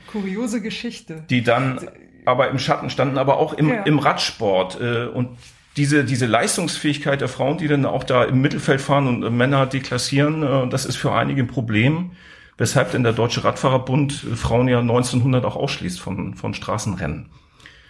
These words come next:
Speaker 1: Sag mal,
Speaker 2: Kriegt man
Speaker 1: und,
Speaker 2: am
Speaker 1: äh,
Speaker 2: richtigen
Speaker 1: hier,
Speaker 2: Schluss.
Speaker 1: äh, Niederlande ist, und, äh, Belgien, wie sie,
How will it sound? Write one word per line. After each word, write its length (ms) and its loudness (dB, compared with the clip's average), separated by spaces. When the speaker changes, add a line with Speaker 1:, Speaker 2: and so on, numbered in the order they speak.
Speaker 1:
Sag 180 4
mal, 80 4
Speaker 2:
Kriegt 140 4
man 40 6
Speaker 1:
und, 80 4
Speaker 2:
am 80 2
Speaker 1:
äh, 40 6
Speaker 2:
richtigen 220 6
Speaker 1:
hier, 100 4
Speaker 2:
Schluss. 180 2
Speaker 1:
äh, 100 0
Niederlande 680 2
ist, 340 -2
und, 440 -2
äh, 120 0
Belgien, 720 0
wie 140 -8
sie, 260 -4